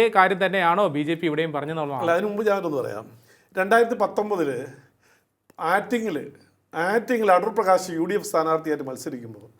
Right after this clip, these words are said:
Speaker 2: അദ്ദേഹം കണ്ടെത്തിയ വോട്ടർ ലിസ്റ്റിൽ ഏകദേശം ഒരു ലക്ഷത്തിൽ
Speaker 1: അതെ.
Speaker 2: കൂടുതൽ ഡബിൾ വോട്ട് ഉണ്ടായിരുന്നു എന്ന് കണ്ടുപിടിച്ച് റിട്ടേണിംഗ് ഓഫീസർക്ക് പരാതി കൊടുത്ത് ആ അമ്പതിനായിരം, അമ്പത്തിമൂവായിരം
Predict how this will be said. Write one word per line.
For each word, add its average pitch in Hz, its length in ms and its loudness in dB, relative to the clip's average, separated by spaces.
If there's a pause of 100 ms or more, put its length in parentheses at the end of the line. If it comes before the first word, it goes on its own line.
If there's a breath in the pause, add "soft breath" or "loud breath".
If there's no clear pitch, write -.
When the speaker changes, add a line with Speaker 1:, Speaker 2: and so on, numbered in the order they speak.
(560 soft breath)
Speaker 2:
അദ്ദേഹം 240 460 8 (340)
കണ്ടെത്തിയ 202 500 2
വോട്ടർ 180 300 2
ലിസ്റ്റിൽ 165 340 -2 (180)
ഏകദേശം 180 400 0 (140)
ഒരു 202 240 2
ലക്ഷത്തിൽ 220 560 0
Speaker 1:
അതെ. 190 160 -12
Speaker 2:
കൂടുതൽ 196 320 -2 (480 loud breath)
ഡബിൾ 180 340 6
വോട്ട് 185 220 4
ഉണ്ടായിരുന്നു 165 440 2
എന്ന് 160 180 -4
കണ്ടുപിടിച്ച് 151 520 -2 (520 loud breath)
റിട്ടേണിംഗ് 202 520 2
ഓഫീസർക്ക് 165 520 -2 (280)
പരാതി 156 380 0
കൊടുത്ത് 156 300 -2 (260)
ആ - 20 2 (500 loud breath)
അമ്പതിനായിരം, 190 560 0
അമ്പത്തിമൂവായിരം 175 800 -2